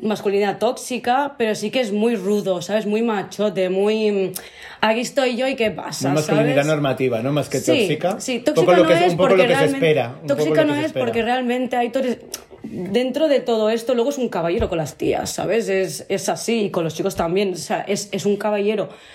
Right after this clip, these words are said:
Speaker 1: Pero cuando le ves es como, saca como mi parte muy acuario, ¿sabes? Yo soy acuario y sale mucho la parte esta de...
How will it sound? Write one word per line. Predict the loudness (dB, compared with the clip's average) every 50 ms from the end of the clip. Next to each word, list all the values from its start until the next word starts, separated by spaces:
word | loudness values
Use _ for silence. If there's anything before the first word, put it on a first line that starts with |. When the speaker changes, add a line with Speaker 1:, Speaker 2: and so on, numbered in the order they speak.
| -20 -20 -20 _ _ _ _ 2
Speaker 1:
Pero | 2 4 4 2 2 2
cuando | 2 0 0 0 0
le | 0 0
ves | 0 0 -2 -2
es | -6 -4
como, | -4 -2 -2 -2 -2 -4 -4 -8 -12 -14 -16 -18 -18 -18 -20 -20 -20 -20 -20 -20 -20 _ -20 -16 -12 -4
saca | -2 0 0 2 2
como | 4 4 4 4
mi | 2 0 0
parte | 0 0 0 0 0
muy | 2 2 2 2
acuario, | 0 -2 -2 0 2 2 4 2 2 0 -2 -2 -4 -6
¿sabes? | -6 -4 -4 -4 -4
Yo | -6
soy | -6 -4 -4
acuario | -2 0 0 2 2 0 0 -2 -4 -4 -6 -8 -6 -4
y | -2 0 0 0
sale | -2 -2 -2 0 0 -2 -2 -4 -8 -14 -10 -4
mucho | -2 0 0 0 0 -2
la | -2 0 0
parte | -2 -2 -2 0 0 0
esta | 0 0 -2 -2 -2
de... | 0 0 -2 -2 -4